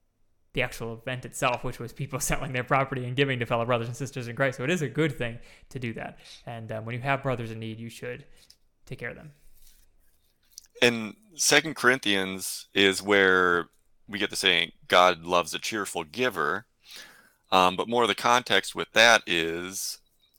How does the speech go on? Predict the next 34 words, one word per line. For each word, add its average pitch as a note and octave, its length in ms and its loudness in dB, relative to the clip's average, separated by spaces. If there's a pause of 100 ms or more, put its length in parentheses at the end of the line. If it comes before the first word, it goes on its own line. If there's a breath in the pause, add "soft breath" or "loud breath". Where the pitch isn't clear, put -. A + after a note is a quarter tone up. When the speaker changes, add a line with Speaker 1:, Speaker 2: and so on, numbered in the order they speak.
Speaker 2:
"Now A2 320 4
this A#2 220 0
I C3+ 80 6
say, F#2 400 4
he B2 260 -4
who B2+ 140 -6
sows A2+ 460 0
sparingly F2+ 600 -2
will F2 200 -2
also D#2+ 280 -2
reap B2+ 240 -10
sparingly, - 580 -8 (300 loud breath)
and G2+ 120 -6
he A2 160 -6
who G2 140 -6
sows A#2+ 420 0
bountifully G2 560 2
will F2+ 180 -2
also F2 260 0
reap D#2+ 240 -6 (160)
bountifully. - 460 0 (560 soft breath)
Each B2 220 -6
one B2+ 200 0
must B2+ 280 -4
do F#2 340 -4
just G#2 340 -4
as G2+ 140 -2
he G2+ 100 -2
has F2+ 140 0
purposed A2 420 -8
in F#2+ 80 -8
his E2+ 120 -12
heart, E2+ 340 -2
not, G2 220 0